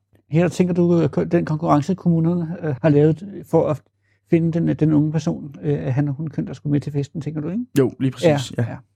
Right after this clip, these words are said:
Speaker 1: Hvad var hans umiddelbare indtryk af, af, af, af jer som person?
Speaker 2: Øh, ja, altså han synes, det var super fedt, at, at, altså, at vi kom.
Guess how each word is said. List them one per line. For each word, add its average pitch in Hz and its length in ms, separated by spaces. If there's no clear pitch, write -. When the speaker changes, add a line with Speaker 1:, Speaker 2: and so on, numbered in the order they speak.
Speaker 1:
Hvad 151 120
var 175 80
hans 214 220
umiddelbare 202 500
indtryk 240 400
af, 196 240
af, 165 480
af, 160 200
af 160 160
jer 151 120
som 175 240
person? 165 420
Speaker 2:
Øh, 123 380
ja, 170 260
altså 139 200
han 127 140
synes, 151 220
det 151 120
var 123 60
super 180 340
fedt, 151 240
at, 135 180
at, 123 280
altså, 123 300
at 123 220
vi 123 80
kom. 180 380